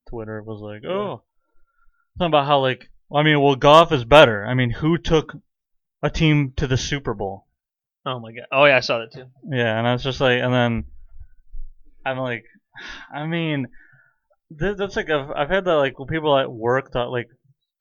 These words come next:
Speaker 1: or people in, like, I've talked to in real life have, like, made those arguments where they, they, it's just, for them, it's, it's so black and white.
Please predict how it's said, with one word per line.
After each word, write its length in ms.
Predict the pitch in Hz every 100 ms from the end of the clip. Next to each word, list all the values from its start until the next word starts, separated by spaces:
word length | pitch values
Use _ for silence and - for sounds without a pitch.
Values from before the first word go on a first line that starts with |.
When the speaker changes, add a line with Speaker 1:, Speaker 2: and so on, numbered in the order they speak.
| _ _ -
Speaker 1:
or 140 | 127 - -
people 240 | 143 135
in, 60 | 131
like, 180 | 117 - _ _ _ -
I've 60 |
talked 240 | 131 131 -
to 60 |
in 60 | 117
real 220 | 117 113
life 280 | 110 117 113
have, 140 | 117
like, 200 | 110 107 _
made 180 | 127 127
those 140 | 127 120
arguments 560 | 120 135 127 110 101
where 120 | 131
they, 120 | 120 117
they, 300 | - 135 135
it's 220 | 139 139
just, 200 | 143 - - _ _ _ _ _ _ _ _ _ _
for 120 | 147
them, 240 | 135 156 151
it's, 100 | 139 -
it's 160 | 127 -
so 180 | 151
black 320 | 139 139 135 143
and 120 | 123
white. 200 | 120